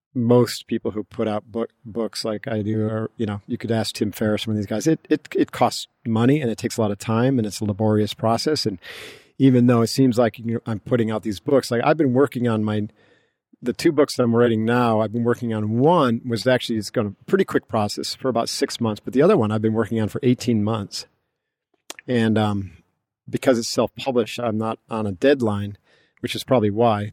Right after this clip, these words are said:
but I'm, I wanted to get this other book done, so I pushed it back. But, you know, as I wrote it,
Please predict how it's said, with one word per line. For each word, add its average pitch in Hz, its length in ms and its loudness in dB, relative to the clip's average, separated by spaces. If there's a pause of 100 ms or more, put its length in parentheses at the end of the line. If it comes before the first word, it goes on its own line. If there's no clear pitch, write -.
but 117 120 -2
I'm, 110 240 0
I 117 100 0
wanted 120 320 4
to 113 100 4
get 110 200 2
this - 160 -4
other 110 120 2
book 101 200 -10
done, 110 180 0
so - 160 -4
I 104 40 -6
pushed - 340 -6
it 113 100 -10
back. 110 320 -2 (1200)
But, 127 200 4 (880)
you 143 100 2
know, 120 220 4
as 139 240 4
I 139 100 6
wrote 123 400 4
it, 110 220 0